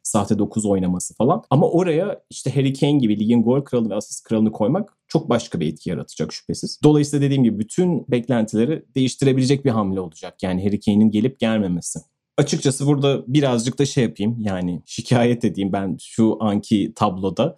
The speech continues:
Yani ligin son dört sezonda üç kez kazanan takımın, daha doğrusu ligin dört sezonda üç kez şampiyon olmuş takımının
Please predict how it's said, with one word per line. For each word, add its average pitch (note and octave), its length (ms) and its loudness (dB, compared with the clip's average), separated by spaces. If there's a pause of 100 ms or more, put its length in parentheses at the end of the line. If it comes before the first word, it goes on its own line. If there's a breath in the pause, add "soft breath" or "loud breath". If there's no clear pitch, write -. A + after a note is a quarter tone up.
Yani G#2 360 0
ligin C3+ 420 2
son A#2+ 480 0
dört B2 180 2
sezonda A#2 420 0
üç C3 180 -2
kez - 600 -6
kazanan G2 580 -2
takımın, F2 400 -4
daha E2+ 120 2
doğrusu G2 200 -4
ligin A2 400 2
dört B2 160 2
sezonda A#2 260 0
üç B2 120 -4
kez - 180 -4
şampiyon G#2+ 360 -2
olmuş F#2 240 -4
takımının G2 500 -2